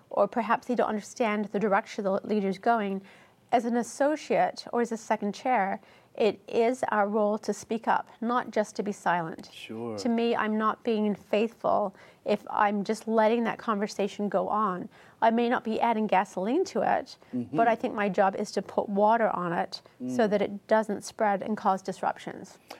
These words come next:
Speaker 2: So as an associate, uh, in leading, you're not called to have groupthink?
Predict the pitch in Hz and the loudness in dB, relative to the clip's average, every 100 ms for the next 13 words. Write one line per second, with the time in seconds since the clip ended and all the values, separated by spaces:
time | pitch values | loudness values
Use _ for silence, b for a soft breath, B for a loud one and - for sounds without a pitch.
0 | B B - 143 127 127 123 123 120 117 | B B 0 4 6 6 6 4 2 0
1 | 135 127 123 120 - 143 147 - 131 120 | -2 -2 -2 -4 0 2 2 0 0 0
2 | 117 - 120 117 113 110 123 120 120 131 | -2 -4 -2 0 -2 -2 -4 -2 0 0
3 | 127 113 113 120 120 - 123 120 113 110 | 0 -2 -2 -4 -6 -4 0 0 0 -4
4 | 110 113 104 98 120 123 135 127 | -4 -4 -4 -2 -2 0 0 -2